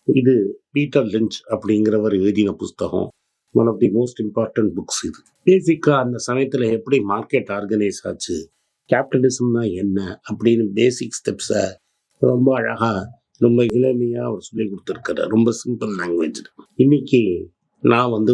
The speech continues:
ஒரு கம்பெனியோட டியூட்டிஸ் என்ன, அதோட ஷேர் ஹோல்டர்ஸ்டன்.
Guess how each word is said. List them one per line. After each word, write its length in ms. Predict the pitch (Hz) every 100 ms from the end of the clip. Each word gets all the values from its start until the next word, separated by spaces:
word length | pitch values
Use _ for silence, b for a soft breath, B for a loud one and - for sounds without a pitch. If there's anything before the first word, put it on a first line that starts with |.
| 117
ஒரு 80 | 104
கம்பெனியோட 500 | 117 127 143 135 113 104
டியூட்டிஸ் 420 | 95 123 123 120 101 92
என்ன, 140 | 90 90 85 _ _ _ _
அதோட 300 | 117 113 107 101 -
ஷேர் 220 | 113 95
ஹோல்டர்ஸ்டன். 640 | 101 87 90 85 - 78